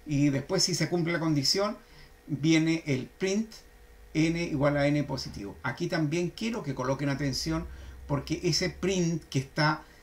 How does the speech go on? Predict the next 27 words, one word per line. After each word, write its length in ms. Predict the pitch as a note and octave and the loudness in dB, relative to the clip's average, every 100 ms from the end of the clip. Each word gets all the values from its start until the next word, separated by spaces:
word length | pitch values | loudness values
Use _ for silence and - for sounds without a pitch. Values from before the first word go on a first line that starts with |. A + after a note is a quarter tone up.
| - | -6
dentro, 600 | C#3+ A#2 F#3 F3 C#3+ A#2+ | 0 4 6 6 2 -6
que, 260 | - - C#3 | -10 -18 -14
que 140 | - C3 | -4 -4
es 60 | |
producido, 840 | - E3+ D#3 C3+ - F3+ D#3+ C3+ A#2 | -2 0 0 0 0 2 4 2 -2
que, 240 | - - - | -8 -14 -16
que 80 | A2+ | -8
se 140 | C3+ | -6
produce 440 | B2 D3 D3 D#3+ D3 - - - | 0 2 2 -2 -6 -14 -20 -12
como 200 | - C3+ | -4 -2
consecuencia 600 | C3+ C3 C#3+ C#3+ D3 E3 | 0 0 0 2 0 0
del 200 | D#3+ D3+ | 0 0
if, 180 | G#3+ A3+ - - - - | 0 -4 -12 -20 -20 -6
tiene 260 | F3+ F#3+ F3 | -2 0 0
que 80 | |
estar 240 | C#3+ - D#3+ | -2 2 2
indentado, 720 | D#3+ C3+ C3 A#2 C#3 A2 - - - - - - | 4 2 0 0 0 0 -6 -14 -20 -20 -20 -14
es 100 | A2+ | -10
decir, 420 | B2+ - D3+ E3 - - - | -6 -2 -4 -4 -16 -20 -8
corrido 580 | C3 C3 D3 D3 C#3+ - - - - | -4 2 4 4 0 -6 -20 -20 -4
algunos 400 | C#3 C#3 D#3+ C#3+ | 0 4 6 4
espacios, 480 | C3+ - A#2+ - G2 - - - | 2 0 -2 -4 -8 -16 -20 -8
que 120 | C#3 | -4
corresponde 540 | C3+ A#2+ - D3 C#3 | -4 -4 0 2 4
a 40 | C#3 | 4
un 140 | C3 | 2
tab. 280 | A2+ B2 - | 0 -2 -4